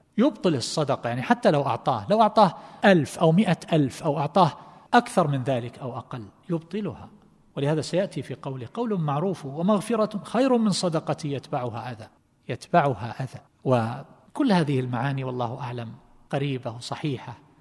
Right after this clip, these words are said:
فالمن والأذى يبطلها إذا قارنها، ويبطلها إذا كان تابعاً لها، يعني وقع بعدها، فلا يحصل لصاحبه،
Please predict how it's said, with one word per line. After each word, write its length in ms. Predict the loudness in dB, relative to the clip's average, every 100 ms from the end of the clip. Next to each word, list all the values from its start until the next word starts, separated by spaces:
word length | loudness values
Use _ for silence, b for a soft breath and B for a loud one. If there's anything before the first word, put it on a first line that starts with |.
| _
فالمن 1080 | -6 -6 -6 -10 -16 _ _ 0 2 2 0
والأذى 420 | -2 -2 0 -2
يبطلها 680 | -4 -4 -2 0 -2 -6 -10 _ -6
إذا 180 | -2 -2
قارنها، 680 | -2 -2 -2 -2 -4 -10 -16 _ -2
ويبطلها 720 | 0 0 0 0 4 4 4
إذا 260 | 2 0 -2
كان 380 | -2 -2 -4
تابعاً 440 | -2 -2 -2 -4 -8 -12 -20 _ 0
لها، 360 | 0 0 -4 -12 -20 -20 _ _ _ -2
يعني 340 | 0 0 0
وقع 420 | 0 0 -6 -6 -10 -20 -6
بعدها، 520 | 0 0 0 -8 -12 -20 b b _
فلا 200 | 0 2
يحصل 360 | 2 0 -2
لصاحبه، 800 | 0 -2 -4 -4 -4 -4 -6 -12